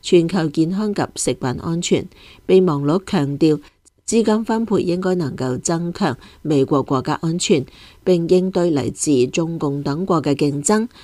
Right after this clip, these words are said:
該方案已經提交國務卿盧比奧審閱。國務院發言人表示，將致力於通過創新同靈活手段實現川普嘅外交政策目標。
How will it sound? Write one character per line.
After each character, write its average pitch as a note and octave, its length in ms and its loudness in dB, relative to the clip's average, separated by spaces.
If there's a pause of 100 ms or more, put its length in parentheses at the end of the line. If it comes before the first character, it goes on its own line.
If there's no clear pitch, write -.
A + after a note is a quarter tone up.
(200)
該 A3+ 200 0
方 A#3+ 260 -2
案 D3 180 -2
已 - 160 -2
經 E3 300 0
提 D#3 260 -4
交 E3+ 300 -2
國 D#3 200 -4
務 D3 320 -2
卿 A3 180 -2
盧 C#3+ 260 -2
比 D3 220 -2
奧 E3+ 200 0
審 D3+ 260 -6
閱。 F#3 200 4 (400)
國 F#3+ 160 2
務 D3+ 200 2
院 G3 180 0
發 - 180 -2
言 C#3 240 -4
人 C3+ 220 -4
表 D3 180 2
示， G#3 300 4 (200)
將 F#3+ 300 0
致 C#3 220 2
力 C3+ 200 0
於 E3 220 2
通 F3+ 240 -8
過 C#3+ 160 -2
創 C3+ 320 -4
新 F3 300 0
同 C#3 260 -4
靈 C3 160 -4
活 C#3 160 0
手 C3+ 300 -2
段 E3+ 180 4 (320)
實 - 280 -4
現 C3+ 240 0
川 F#3 320 0
普 C3+ 260 -4
嘅 D3 220 -2
外 C#3 240 -4
交 D3+ 300 -4
政 C#3+ 280 -4
策 C#3 240 -6
目 C3+ 240 -2
標。 G3 320 4